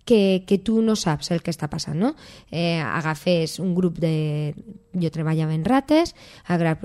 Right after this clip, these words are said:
agafes un grup de rates, li dones un, un tractament, a un altre grup de rates un altre tractament, i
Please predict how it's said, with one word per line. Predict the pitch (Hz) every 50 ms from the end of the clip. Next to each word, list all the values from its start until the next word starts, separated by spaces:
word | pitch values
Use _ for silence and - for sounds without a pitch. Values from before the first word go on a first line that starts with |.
| -
agafes | - - 170 151 151 151 - 160 -
un | 175 170
grup | 165 170 175
de | 165 185 190
rates, | 220 262 277 294 - 277 247
li | 214 190 180
dones | 170 160 156 160 156 147 - - _ _ _ _ _ _ -
un, | - 185 175 170 165 160 160 156 156 156 156 156
un | - 190 190
tractament, | 185 220 233 - - 277 294 302 302 311 302
a | 247 202
un | 190 180
altre | 165 - - 180 160
grup | 160 165 156
de | 165 165 156
rates | 165 185 190 180 185 170 165
un | 165 156 151
altre | 147 - 160
tractament, | - 190 190 190 233 247 277 285 311 330 311 - - - - - -
i | 226 226